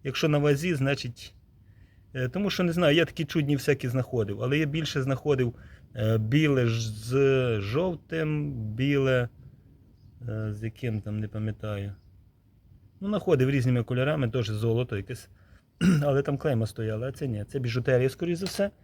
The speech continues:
І це, друзі, ось така обручечка, бачите, е, підписана. Ось така обручечка, е, біля, ну, небагато, думаю, три грами до чотирьох грам, три грами десь, більше немає.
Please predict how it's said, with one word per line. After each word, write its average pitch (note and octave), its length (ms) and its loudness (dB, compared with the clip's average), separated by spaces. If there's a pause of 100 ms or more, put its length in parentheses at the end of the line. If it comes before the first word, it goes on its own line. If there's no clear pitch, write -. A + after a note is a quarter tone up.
(460)
І A3+ 160 -2
це, G3+ 240 0
друзі, E3 400 2
ось G3 260 0
така E3 280 2
обручечка, C3 640 2 (400)
бачите, C3+ 420 -8 (500)
е, B2 280 4
підписана. D3+ 760 -2 (1040)
Ось A#2+ 160 -12
така A#2 220 -6
обручечка, A2+ 640 -2 (180)
е, G#2+ 420 -4
біля, D3+ 560 -2 (880)
ну, G#3 160 -14
небагато, G#2 540 -4
думаю, G2+ 280 -8
три A2+ 220 -6
грами G#2 400 -4
до G2+ 120 -6
чотирьох G#2 400 -10
грам, G2+ 240 -8 (180)
три G#2 160 -10
грами G2+ 360 -8
десь, - 260 -18 (340)
більше A2 280 -6
немає. G#2 400 -6